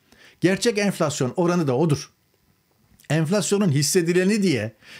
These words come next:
bir kavramı gündeme getirmek, geçmişte yapılan yanlış ölçümleri doğru yapmaz. Madem öyle, ücret zamları hissedilene göre yapılsın demiş. Ki devamla da "Bu bir itiraf haberidir, dikkatli okuyun, dava açın, sizden çalınanları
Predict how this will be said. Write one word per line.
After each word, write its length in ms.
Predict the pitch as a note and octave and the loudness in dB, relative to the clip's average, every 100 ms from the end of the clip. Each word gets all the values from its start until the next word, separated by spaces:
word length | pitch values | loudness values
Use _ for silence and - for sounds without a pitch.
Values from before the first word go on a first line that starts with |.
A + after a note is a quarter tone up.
| - | 0
bir 280 | D#3 E3+ C#3 | 2 2 2
kavramı 360 | D#3 D3 D3+ | 0 2 2
gündeme 340 | C#3+ C#3 C#3+ E3 | 2 2 2 0
getirmek, 460 | C#3+ G2 G#2 D3 | -2 -2 -2 0
geçmişte 400 | D3+ D3 D3+ A3+ | -2 -2 -4 0
yapılan 360 | G3+ C#3+ D3+ C3+ | 0 0 -2 0
yanlış 340 | B2 E3+ F#3+ | 0 0 0
ölçümleri 440 | E3 C#3 C#3 C3+ B2+ | 0 -2 -2 0 0
doğru 200 | B2+ B2+ | 0 0
yapmaz. 480 | B2 - G3 - - _ _ _ _ - - | -2 -2 -2 -4 -12 _ _ _ _ -20 -4
Madem 340 | C#3+ A#3 C4 F#3+ | 0 2 2 2
öyle, 280 | A#2 G#2 | 2 2
ücret 300 | F#3+ D#3 F#3+ | 2 2 0
zamları 360 | D#3 C3+ A2+ A#2+ | 0 0 0 2
hissedilene 500 | F#3+ F3 G#3+ A3 A3+ | 0 0 0 2 2
göre 160 | G#3+ F3 | 2 2
yapılsın 500 | A2+ - F#2 F#2+ E2+ | 0 -4 -8 -8 -10
demiş. 380 | D#2 - - _ | -12 -16 -20 _
Ki 260 | - G3+ D3 | 0 2 2
devamla 420 | C3 B2+ D#3 A#2+ | 0 0 -2 -2
da 220 | G#2+ F3+ - - - | -2 -4 -6 -18 -4
"Bu 120 | C#3 | 0
bir 120 | E3+ | 2
itiraf 340 | D#3 C#3+ A#2+ D3 | 2 0 -2 0
haberidir, 520 | D#3+ E3+ D#3 D#3+ E3 - - - | 0 2 2 0 -2 -12 -12 -6
dikkatli 420 | B2 - B2 F3 | -4 -2 0 0
okuyun, 500 | E3+ E3 E3 E3+ E3+ - - B2 | 2 2 2 2 0 -6 -8 -2
dava 340 | B2+ C#3 E3 | 0 0 0
açın, 360 | D#3+ - F3 F3+ | 0 0 0 -2
sizden 440 | - C#3 C#3 E3+ | -4 -2 0 0
çalınanları 680 | - C#3 C3 A#2+ A#2+ D#3 | 0 0 0 2 2 0